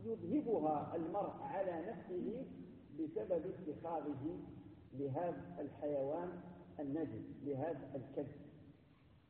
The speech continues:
هذا إذا اتخذه من غير ما حاجة له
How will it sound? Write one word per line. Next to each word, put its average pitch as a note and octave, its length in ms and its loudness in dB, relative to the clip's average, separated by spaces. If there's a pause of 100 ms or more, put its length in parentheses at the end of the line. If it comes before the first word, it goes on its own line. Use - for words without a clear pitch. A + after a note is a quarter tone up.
(880)
هذا B3 320 8
إذا A#3+ 300 4
اتخذه A3+ 600 6
من G#3 520 2
غير G#3+ 400 4
ما B3 400 4 (440)
حاجة G3+ 480 4
له C#3+ 260 2